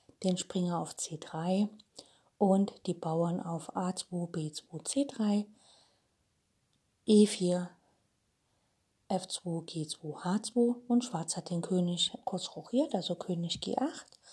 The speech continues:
Turm A acht und Turm F acht, Springer G sechs und die Bauern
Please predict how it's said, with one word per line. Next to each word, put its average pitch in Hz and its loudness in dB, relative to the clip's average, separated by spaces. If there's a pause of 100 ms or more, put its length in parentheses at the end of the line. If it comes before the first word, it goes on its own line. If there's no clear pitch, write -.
(200)
Turm 170 -6
A - -4
acht - -12
und 165 -8
Turm 160 -10
F - -4
acht, 220 0 (460)
Springer 185 2
G 151 -6
sechs - 0 (640)
und 202 6
die 185 0
Bauern 185 4